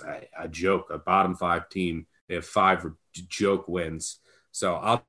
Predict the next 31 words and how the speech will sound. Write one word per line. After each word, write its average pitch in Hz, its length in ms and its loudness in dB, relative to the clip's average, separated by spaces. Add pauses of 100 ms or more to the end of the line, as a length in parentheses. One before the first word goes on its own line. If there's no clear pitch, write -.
take 131 180 4
the 120 60 -2
Panthers 104 380 -2
coming 110 160 0
off 104 100 0
a 101 40 -8
bye 92 260 2
at 101 160 -4
home 95 400 -6 (580)
with 104 380 2 (240)
the 127 100 4
only 220 300 8
competent 147 560 6 (160)
unit 143 480 4
in 123 180 2
this 120 240 0
game, 143 420 4 (440)
above 139 400 6
average 135 400 6
competent 127 300 4
unit, 123 160 2
is 104 100 -4
the 113 80 -4
Panthers 110 400 0
defense. - 640 -10 (500)
December 131 420 2
game 107 440 4 (180)
at 107 180 2
home 104 240 0
in 98 80 -4
division. 92 600 -4